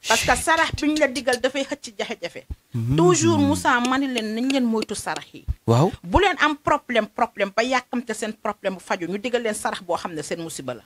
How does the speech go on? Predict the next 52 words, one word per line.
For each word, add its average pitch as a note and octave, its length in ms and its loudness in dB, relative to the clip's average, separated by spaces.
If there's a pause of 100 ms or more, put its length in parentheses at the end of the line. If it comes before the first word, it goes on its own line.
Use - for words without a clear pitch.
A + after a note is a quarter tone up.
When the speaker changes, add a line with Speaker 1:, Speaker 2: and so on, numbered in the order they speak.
(160)
Speaker 2:
Baaxul A2 400 2
ci G#2 80 0
yéen. F2 260 0
Speaker 1:
Sarax - 560 2
da A#3 80 0
ngeen D4 200 4
war C4 160 4
a - 20 -2
xam A3 240 -4
kan A#3+ 240 -2
ngeen A3+ 180 -2
koy F3 240 -10
jox. - 120 -18 (640)
Speaker 2:
Kan A3+ 180 8
ngay A3+ 180 4
jox G#3 140 4
sarax F#3 220 6
bi? - 80 0
Speaker 1:
Kan E4 100 4 (100)
ngay C#4 200 2
jox B3 120 -4
sarax A#3+ 280 -4
bi, G3 100 -8
góor A3 220 2
la G3+ 100 0
ak F3+ 100 -8
jigéen. C#3+ 300 -8 (480)
Speaker 2:
Huh? F#4+ 420 6 (260)
Speaker 1:
Da C4+ 120 6
ngeen F4+ 240 2
war E4+ 180 2
a D#4+ 60 2
xam C#4 240 -2
bésu G#3+ 280 0
sarax - 360 -6
bi. - 140 -20 (680)
Speaker 2:
Jour B2 300 2
bi B2 120 2
aussi, G#2 200 0
Speaker 1:
Jour B3+ 180 4
Speaker 2:
waaw. D4+ 80 0
Speaker 1:
sarax A3+ 380 0
bi. C3 240 -12
Speaker 2:
Waaw. F#2 340 2
Speaker 1:
Da C4+ 100 4
ngeen F#4+ 280 2
war F4 100 6
a D#4+ 60 0
xam C4+ 340 0
nit C#4+ 200 -2
ki B3 100 2
raw B3 240 4